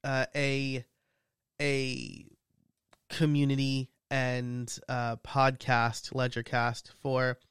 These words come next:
blockchain, blockchain and cryptocurrency education. And I remember when he started this, and I thought it was super interesting. So I just wanna wish Brian all the best. Uh,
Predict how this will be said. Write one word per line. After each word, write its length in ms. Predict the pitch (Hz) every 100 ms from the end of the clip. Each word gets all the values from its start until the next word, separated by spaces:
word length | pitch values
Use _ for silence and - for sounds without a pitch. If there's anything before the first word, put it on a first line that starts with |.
| _ - - - _
blockchain, 680 | - 156 190 196 - 185 185 -
blockchain 600 | 151 170 190 - 196 185
and 100 | 151
cryptocurrency 960 | - 147 156 139 - 135 131 127 135 117
education. 800 | 123 120 - 120 - 107 113 - _
And 120 | 131 131
I 100 | 127
remember 300 | 127 120 127
when 80 |
he 60 | 120
started 320 | - 120 117
this, 160 | 110 110
and 80 | 113
I 20 |
thought 200 | 113 113
it 40 |
was 120 | 110
super 280 | - 120 -
interesting. 480 | 104 - 104 - 117
So 340 | - 123 120 - - - - -
I 60 |
just 180 | 196 226
wanna 220 | 226 220
wish 240 | 185 185 -
Brian 640 | 143 165 165 170 160 156 - _ _ _ _ _ _ - -
all 220 | 170 165
the 100 | 156
best. 560 | 131 143 139 - - - _ -
Uh, 300 | 135 131